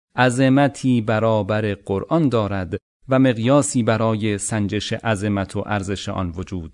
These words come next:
ندارد؟ به راستی اگر در هنگام عبادت و نماز به این نکته توجه داشته باشیم که خداوند ما را لایق سخن گفتن با خویش ساخته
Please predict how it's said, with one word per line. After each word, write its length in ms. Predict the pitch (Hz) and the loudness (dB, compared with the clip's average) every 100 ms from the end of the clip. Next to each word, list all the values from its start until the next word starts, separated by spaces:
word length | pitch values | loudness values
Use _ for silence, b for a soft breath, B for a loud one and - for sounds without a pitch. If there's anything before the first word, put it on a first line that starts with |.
| 95 | -6
ندارد؟ 840 | 87 85 78 90 101 107 113 117 _ _ _ _ | -6 -6 -8 -8 -10 -10 -12 -12 _ _ _ _
به 140 | - 87 | -4 -2
راستی 480 | 87 90 - 139 139 | 0 0 0 4 4
اگر 280 | 135 139 | 6 4
در 180 | 131 123 | 4 4
هنگام 440 | 110 117 123 131 135 | 2 2 4 4 4
عبادت 600 | 123 120 117 123 127 - | 2 2 0 0 -6 -2
و 160 | 120 110 | 0 0
نماز 640 | 104 104 117 113 101 101 | 0 0 0 0 -4 -6
به 60 | 113 | -2
این 320 | 139 135 120 | 0 2 2
نکته 280 | 104 - 104 | -2 -4 -4
توجه 460 | 101 95 87 131 113 | -2 -4 -2 -4 -2
داشته 320 | 110 - 110 | -2 -2 -2
باشیم 460 | 101 90 104 90 | -2 -2 -4 -6
که 240 | 85 - 82 | -6 -10 -12
خداوند 760 | - 110 98 90 98 123 123 113 | -8 -4 -2 -2 -2 -2 -2 -2
ما 260 | 117 120 | 0 0
را 180 | 113 113 | 0 0
لایق 640 | 110 104 101 98 120 143 | 0 0 0 0 -2 -2
سخن 380 | 151 - 113 104 | -4 -4 -4 -4
گفتن 400 | 98 - 123 131 | -4 -6 -4 -2
با 200 | 120 98 | 0 -2
خویش 360 | 85 - 170 160 | -4 -4 -4 -4
ساخته 760 | - - 104 82 - 87 76 | -6 -2 -2 -2 -8 -8 -8